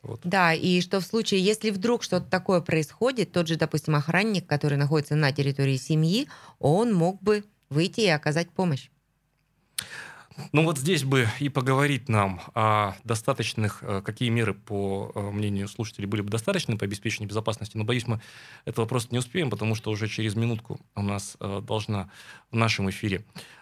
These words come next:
Speaker 1: прозвучать, э, реклама. И, э, я думаю, что тему организации,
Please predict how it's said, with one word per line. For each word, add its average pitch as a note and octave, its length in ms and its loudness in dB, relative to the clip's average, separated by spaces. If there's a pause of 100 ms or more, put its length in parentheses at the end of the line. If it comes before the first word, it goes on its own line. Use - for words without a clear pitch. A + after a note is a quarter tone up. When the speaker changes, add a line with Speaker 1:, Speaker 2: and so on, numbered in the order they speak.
(100)
Speaker 1:
прозвучать, A2+ 840 -2
э, F#2+ 640 -4
реклама. A#2 580 0 (440)
И, C3 1000 0
э, G2 680 -4
я B2+ 120 2
думаю, C#3+ 260 2
что A2 180 -4
тему A#2 540 0
организации, A2+ 920 -2